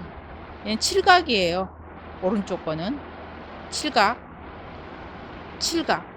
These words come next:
이렇게 요런 아이, 실생 아이.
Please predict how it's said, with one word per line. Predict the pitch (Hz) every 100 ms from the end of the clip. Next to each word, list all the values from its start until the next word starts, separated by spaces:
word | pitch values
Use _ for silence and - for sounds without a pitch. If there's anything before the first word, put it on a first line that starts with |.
| - - - - - - - - - - - - - -
이렇게 | 180 - 185 175 - - - - - - - - - - - - - - - - - - -
요런 | 170 190 185
아이, | 151 160 190
실생 | - 302 285 233
아이. | 180 151 160 254